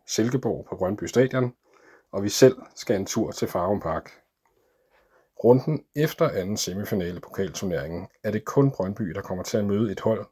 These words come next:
der måske har lidt mere trætte ben, da de skal en tur til Aarhus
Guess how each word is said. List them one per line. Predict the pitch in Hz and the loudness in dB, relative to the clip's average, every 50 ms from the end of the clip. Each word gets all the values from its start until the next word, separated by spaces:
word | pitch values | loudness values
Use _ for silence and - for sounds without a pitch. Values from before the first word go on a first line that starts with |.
| _ _ - | _ _ -6
der | 110 | -2
måske | 101 98 - - 120 110 - 113 - - | -2 -2 -2 -2 -4 -6 -6 -8 -12 -6
har | - - 117 110 107 | 0 2 4 4 4
lidt | 110 107 113 131 131 - - - | 4 6 6 6 6 6 0 -6
mere | 107 98 101 104 | -4 -2 -2 -2
trætte | - - 95 90 92 101 | -2 -2 -2 -2 -2 -2
ben, | - 95 87 67 92 - _ _ _ _ - - _ _ - | -2 -4 -4 -6 -8 -16 _ _ _ _ -20 -20 _ _ -8
da | 104 | -4
de | 92 104 104 | -2 -2 -4
skal | - - 104 92 | -2 -2 -4 -4
en | 92 - | -4 -2
tur | - - 107 73 | -2 -2 -2 -2
til | - - 95 | -2 0 0
Aarhus | 87 101 110 117 107 80 95 - - | 2 2 2 2 0 -2 -4 -8 -8